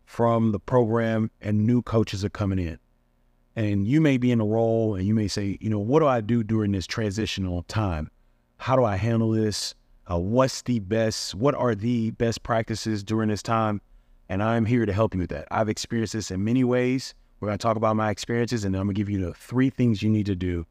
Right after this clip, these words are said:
during this time. Hello, hello, hello. My name is Ed Jones the second. I am the host of this podcast, The Player Development Pod,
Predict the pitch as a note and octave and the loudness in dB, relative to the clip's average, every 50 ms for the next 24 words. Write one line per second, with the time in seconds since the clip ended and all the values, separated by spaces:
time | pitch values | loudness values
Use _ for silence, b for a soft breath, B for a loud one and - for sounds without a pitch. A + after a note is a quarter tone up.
0 | _ _ _ _ _ _ _ _ F#2 F2 F#2 F2+ F2 E2+ E2+ E2+ - - - F#2+ | _ _ _ _ _ _ _ _ -10 -8 -6 -4 -2 -4 -4 -4 -6 -8 -10 -10
1 | D#2 D#2 - - _ _ _ _ _ _ _ - C#3+ D#3+ E3 D3+ D#3 D3+ D3 C#3+ | -10 -10 -14 -18 _ _ _ _ _ _ _ 0 4 4 4 4 4 2 2 2
2 | C3+ C#3 C#3+ C3 A#2+ A2+ B2 C3 C#3 B2+ A#2 G#2+ A2+ A#2+ B2+ B2 A2+ B2 B2 A#2+ | 2 2 2 0 0 2 2 2 2 2 0 0 0 0 0 -2 0 0 0 0
3 | A#2+ G2+ G2 - - C#3 C3 - D3+ B2 - A#2 B2+ C3 B2 A#2 G#2+ F#2+ - - | 0 -2 -4 -2 0 0 0 0 -4 -6 -2 -2 0 0 0 0 -2 -4 -6 -4
4 | - C#3 C3+ C#3+ D3 - - - _ _ _ _ _ _ _ _ _ A2 A2 G#2 | -2 0 0 0 -2 -4 -8 -14 _ _ _ _ _ _ _ _ _ -2 -2 0
5 | G2+ A#2+ B2+ B2 - - B2+ A#2 A#2+ - - A#2+ A2 - - - - A#2+ A#2+ A#2 | 0 0 -2 -2 0 -2 0 0 0 0 0 -2 -2 -2 -6 -6 -4 -2 0 0
6 | A#2 A2+ G#2+ A#2 A2+ A2 A2 G#2+ G2 - - B2+ B2+ B2+ C3 C3 A#2+ | 0 0 0 0 0 0 -2 -2 -4 -4 -2 -2 0 0 0 -2 -4